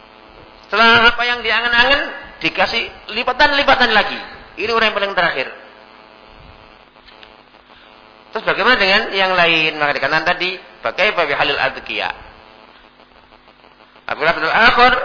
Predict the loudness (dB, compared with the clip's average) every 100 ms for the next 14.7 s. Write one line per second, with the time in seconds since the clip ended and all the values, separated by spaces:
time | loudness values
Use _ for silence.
0 | -2 -2 0 2 0 0 -6 0 2 2
1 | 4 4 2 -2 -6 -2 0 0 0 -2
2 | -2 -4 -6 -4 -4 -2 0 0 -2 -14
3 | -20 -20 -20 -20 -20 -20 -20 -20 -14 -10
4 | -6 -6 -8 -8 -8 -6 -6 -2 -2 -4
5 | -8 -20 -20 -20 -20 -20 -20 -20 -12 0
6 | 2 4 2 0 0 0 2 4 4 2
7 | 0 -2 -2 -6 -6 -16 -20 -20 -20 -20
8 | -6 -2 -2 0 0 0 -2 -2 -8 -8
9 | -2 0 0 -2 -2 0 -2 -4 -10 -6
10 | -4 0 -2 -2 -6 -6 -6 -10 -10 -10
11 | -10 -16 -20 -20 -20 -20 -20 -20 -20 -20
12 | -20 -20 -20 -20 -20 -20 -20 -20 -20 -16
13 | -12 -12 -14 -20 -20 -20 -20 -20 -20 -20
14 | -20 -20 -8 0 2 2 0